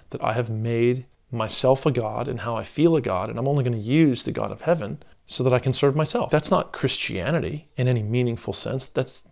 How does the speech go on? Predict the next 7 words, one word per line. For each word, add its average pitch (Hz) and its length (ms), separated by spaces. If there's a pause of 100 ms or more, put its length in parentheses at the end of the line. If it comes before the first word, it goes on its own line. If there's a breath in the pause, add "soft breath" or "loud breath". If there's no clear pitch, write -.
false 135 440
and 113 180
cheap - 300
and 123 200
weak. 190 380
In, 123 280 (100)
in 117 340